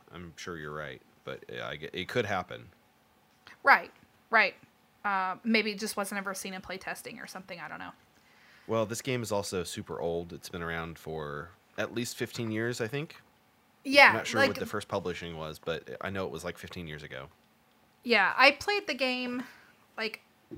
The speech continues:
Speaker 2: over, like, a year ago at last year's B G G Con, and the version I played was very different. The art was older. It was still, like, in my opinion, ugly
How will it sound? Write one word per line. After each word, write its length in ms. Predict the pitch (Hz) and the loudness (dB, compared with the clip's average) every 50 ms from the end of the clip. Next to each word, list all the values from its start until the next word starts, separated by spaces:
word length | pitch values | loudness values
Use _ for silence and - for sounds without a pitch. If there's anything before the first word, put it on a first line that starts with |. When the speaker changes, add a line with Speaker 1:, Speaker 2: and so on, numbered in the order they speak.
| - - - | -14 -8 -4
Speaker 2:
over, 240 | 233 233 240 269 - - | -2 -2 0 -2 -2 -2
like, 200 | 220 226 220 226 | -2 -4 -2 -4
a 40 | |
year 280 | 208 196 196 214 220 233 | -4 -2 0 2 4 4
ago 260 | 233 233 240 240 233 | 4 4 6 6 6
at 180 | 214 175 - - | 4 2 0 -4
last 440 | 190 190 190 208 - - - - 247 | -2 0 0 0 -2 -4 -8 -6 -4
year's 260 | 254 254 262 247 254 | -2 -2 -2 -4 -6
B 160 | - 254 254 | -6 -6 -6
G 160 | 233 247 240 | -6 -6 -8
G 180 | 226 - 240 240 | -8 -8 -8 -6
Con, 380 | - 254 233 233 233 226 240 240 - - - - - | -4 -2 -2 -2 -2 -4 -6 -8 -12 -18 -20 -10 -4
and 180 | 214 208 208 202 | -4 -2 -2 -2
the 60 | 202 | -2
version 340 | 190 226 247 269 269 302 240 | 0 2 2 2 2 0 -2
I 140 | 190 196 202 | -2 -2 -2
played 280 | - - 214 190 185 | -4 -4 -6 -4 -4
was 240 | 190 190 175 - - - | -4 -6 -6 -8 -10 -12
very 280 | - 214 208 185 190 180 | -10 -6 -6 -4 -6 -6
different. 340 | 170 170 - - 185 185 - | -8 -10 -10 -10 -10 -10 -10
The 120 | 190 - | -8 -4
art 300 | - 190 202 196 185 - - | 0 0 0 0 0 -4 -8
was 280 | - 196 180 175 - - | -10 -10 -8 -10 -10 -12
older. 400 | - 190 185 185 214 208 208 - | -12 -10 -8 -4 -2 0 0 0
It 100 | - 208 | -2 -2
was 120 | 214 226 - | -2 -2 -2
still, 260 | - 320 302 254 196 | 2 4 4 4 4
like, 180 | 190 196 190 - - _ _ _ _ _ _ _ _ _ _ _ _ - | 2 -2 -4 -4 -10 _ _ _ _ _ _ _ _ _ _ _ _ -4
in 120 | 220 220 | -2 2
my 120 | 214 208 214 | 4 4 4
opinion, 360 | 208 - 226 214 208 202 190 - | 4 2 -2 -4 -4 -4 -4 -2
ugly 520 | 185 190 190 208 208 202 202 202 190 - | -2 -2 -2 -4 -6 -6 -8 -8 -10 -12